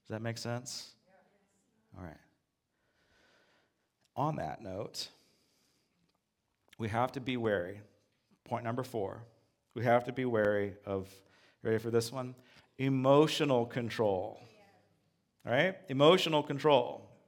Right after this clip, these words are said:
Um, it's easy to influence people by emotion.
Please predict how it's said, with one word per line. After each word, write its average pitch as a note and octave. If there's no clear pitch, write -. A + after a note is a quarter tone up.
Um, C3+
it's D#3
easy C#3+
to D3
influence E3+
people C#3+
by C3+
emotion. C#3